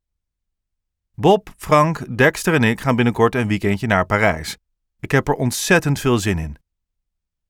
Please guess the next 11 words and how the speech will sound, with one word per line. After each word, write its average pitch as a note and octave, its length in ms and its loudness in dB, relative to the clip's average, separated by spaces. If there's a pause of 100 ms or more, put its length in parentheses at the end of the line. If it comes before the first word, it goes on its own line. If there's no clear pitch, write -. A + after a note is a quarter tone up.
Bob A#2 260 0
en A#2+ 120 0
Dexter A#2 400 2
zijn G#2+ 180 2
al G#2 120 4
zeven A2 360 0
jaar G#2 180 2
goede A2 260 -4
vrienden A2+ 280 0
van G2+ 120 0
mij. F#2 280 0